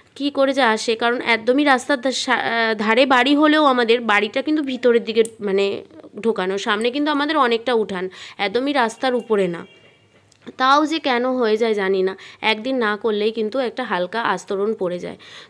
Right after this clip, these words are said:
তো সেজন্য আমি প্রতিদিনই চেষ্টা করি এরকম ফেদার দিয়ে, আহ, পরিষ্কার করা। সবটাই তোমাদের সাথে share করা হয় না, তাহলে ভি-, video তো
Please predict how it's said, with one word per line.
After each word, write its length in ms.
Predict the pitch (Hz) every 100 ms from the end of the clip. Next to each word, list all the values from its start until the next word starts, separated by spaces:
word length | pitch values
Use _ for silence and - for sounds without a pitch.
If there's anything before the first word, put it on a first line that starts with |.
| -
তো 100 | 277
সেজন্য 320 | 302 294 302
আমি 160 | 302
প্রতিদিনই 640 | 302 269 254 269 247 262 302
চেষ্টা 360 | 302 247 -
করি 240 | 254 247 262
এরকম 260 | 214 254
ফেদার 380 | 254 233 208 208
দিয়ে, 260 | 202 226 254
আহ, 360 | 262 214 196
পরিষ্কার 500 | 196 220 202 - 214
করা। 240 | 196 175 214
সবটাই 460 | - 226 - 277
তোমাদের 260 | 294 240 233
সাথে 200 | 240 240
share 300 | - 208 196
করা 200 | 214 208
হয় 120 | 208
না, 120 | 202
তাহলে 300 | 208 196 202
ভি-, 180 | 208 190
video 320 | 190 190 190
তো 180 | 202 247